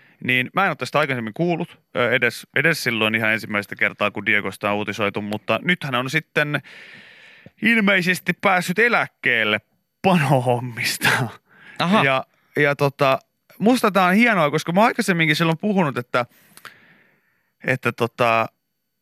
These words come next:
Speaker 1: ö, on ollut muitakin lajeja, jotka on ollut silleen tietyllä tavalla niinku ollut, ollut sukupuuton partaalla, mut sit ne on pelastettu tällaisella niinku aktiivisella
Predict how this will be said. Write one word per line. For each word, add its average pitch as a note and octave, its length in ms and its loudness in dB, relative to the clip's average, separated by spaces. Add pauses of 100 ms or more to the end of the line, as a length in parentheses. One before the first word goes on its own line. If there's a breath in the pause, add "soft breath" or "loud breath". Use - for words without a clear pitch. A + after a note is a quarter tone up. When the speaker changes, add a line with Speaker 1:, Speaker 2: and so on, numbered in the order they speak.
(280)
Speaker 1:
ö, - 600 -10
on F3 200 2
ollut F#3+ 240 4
muitakin F3 420 2
lajeja, F#3+ 400 4 (100)
jotka C#3 360 -2
on C#3+ 140 0
ollut D3 240 0
silleen A#2+ 520 0 (880)
tietyllä C#3 300 0
tavalla A#2 220 2
niinku A#2 160 -2
ollut, B2+ 200 0 (100)
ollut A#2 140 -6
sukupuuton C3+ 580 -2
partaalla, A#2+ 560 2
mut A2+ 140 -8
sit - 160 -6
ne C3+ 60 2
on C3 100 2
pelastettu D3 580 0
tällaisella A2+ 320 -4
niinku A2+ 180 -2
aktiivisella G2 760 -2